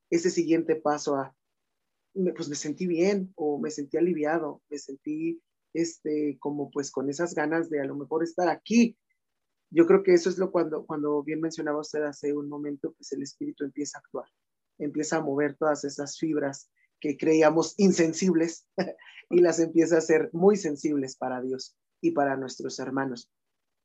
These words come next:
Tengo una, una pregunta que tal vez es una de las que siempre, siempre hacemos los jóvenes, porque en algún momento yo también la hice,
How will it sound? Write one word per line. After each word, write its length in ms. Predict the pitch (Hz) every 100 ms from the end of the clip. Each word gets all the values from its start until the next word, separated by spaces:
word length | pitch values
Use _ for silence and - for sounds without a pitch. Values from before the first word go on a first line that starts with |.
| _ - -
Tengo 440 | 196 196 214 226
una, 360 | 208 202 202 202
una 200 | 190 190
pregunta 420 | - 165 160 180
que 100 | 180
tal 200 | 165 156
vez 200 | 160 160
es 220 | 160 - -
una 360 | 160 156 156
de 100 | 151
las 260 | 143 139 -
que 280 | - 139 - _ _
siempre, 760 | - - 202 196 190 - 147 139
siempre 480 | - 170 170 160 139
hacemos 460 | - 143 143 135
los 140 | 139 -
jóvenes, 420 | 143 139 160 175
porque 220 | - -
en 80 | 131
algún 200 | 139 156
momento 380 | 151 147 143 143
yo 140 | 143
también 320 | 139 139 139
la 100 | 131
hice, 360 | 135 - 190